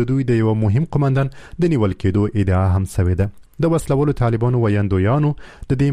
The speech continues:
موضوع په اړه تر اوسه څه نه دي ویلي. د هند د کرکټ د غوره لیگ یا آی پی ایل لوبو په لړ کې نن سنرایزر حیدرآباد له ممبئی انډیانز سره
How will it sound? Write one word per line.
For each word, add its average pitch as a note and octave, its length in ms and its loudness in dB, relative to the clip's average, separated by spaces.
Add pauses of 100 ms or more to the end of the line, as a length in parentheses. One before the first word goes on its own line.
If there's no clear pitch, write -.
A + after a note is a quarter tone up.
(120)
موضوع B2+ 260 0
په B2 220 -2
اړه B2 120 2 (120)
تر G#2 120 2
اوسه G2+ 300 0
څه - 220 -10
نه F#2 100 2
دي F2 140 0
ویلي. F#2 320 2 (800)
د B2 140 4
هند C#3+ 180 0
د B2+ 140 0
کرکټ B2 420 -2
د A2 120 0
غوره B2 260 2
لیگ B2+ 180 -4 (320)
یا A#2+ 160 2
آی A#2+ 100 2 (120)
پی A#2 100 2
ایل B2+ 240 2
لوبو B2+ 320 0
په A#2 100 0
لړ D#3 200 0
کې D3 120 -2
نن D3+ 120 0 (160)
سنرایزر B2+ 580 0
حیدرآباد G#2+ 580 0 (340)
له C3 140 2
ممبئی B2+ 320 0 (140)
انډیانز A#2 540 2
سره A2 140 0